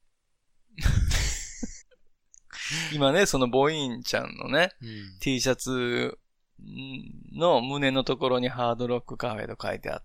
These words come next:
Speaker 1: て、
Speaker 2: うん。
Speaker 1: 下にモンテネグロと書いてあるんです。
Speaker 2: うん。
Speaker 1: うん。いいね。やっぱり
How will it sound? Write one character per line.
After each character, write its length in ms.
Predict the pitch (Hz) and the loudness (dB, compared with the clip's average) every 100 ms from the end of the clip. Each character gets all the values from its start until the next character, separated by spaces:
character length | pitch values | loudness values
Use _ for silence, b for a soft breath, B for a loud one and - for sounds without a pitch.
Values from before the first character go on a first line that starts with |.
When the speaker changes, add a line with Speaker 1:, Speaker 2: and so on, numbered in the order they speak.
| 117 | -4
Speaker 1:
て、 120 | 87 | 0
Speaker 2:
う 20 | 113 | 0
ん。 260 | 104 101 _ _ _ _ _ _ _ - 139 | -4 -14 _ _ _ _ _ _ _ -8 0
Speaker 1:
下 100 | 139 | 0
に 80 | 117 | 0
モ 160 | 123 | -2
ン 100 | 117 | -2
テ 100 | 120 | -4
ネ 120 | 113 | -4
グ 120 | - - | -6 -8
ロ 100 | 98 | -12
と 80 | - | -12
書 80 | - | -14
い 40 | - | -8
て 100 | - | -8
あ 60 | |
る 120 | - | -8
ん 60 | - | -12
で 100 | 131 | -14
す。 180 | - - | -14 -14
Speaker 2:
う 80 | 113 | -14
ん。 180 | 110 107 B B B B B B B B B B _ | -14 -16 B B B B B B B B B B _
Speaker 1:
う 80 | - | -10
ん。 680 | 131 123 113 117 117 - - | -8 -8 -10 -14 -20 -20 -12
い 160 | 120 110 | -10 -10
い 40 | |
ね。 60 | 110 | -12
や 360 | 117 131 139 | -10 -10 -10
っ 60 | - | -10
ぱ 140 | - 127 | -4 -2
り 220 | 120 | -4